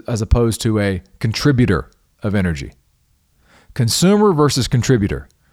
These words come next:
Am I contributing energy to my body, or is my body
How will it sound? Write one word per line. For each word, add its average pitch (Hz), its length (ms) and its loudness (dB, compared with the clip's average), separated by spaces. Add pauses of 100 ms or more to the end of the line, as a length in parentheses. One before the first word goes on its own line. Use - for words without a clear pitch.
(420)
Am 135 100 2
I 147 80 4
contributing 170 680 2
energy 151 340 2
to 143 80 2
my 131 160 2
body, 160 300 2
or 156 60 4
is 117 100 2
my 123 120 2
body 131 360 0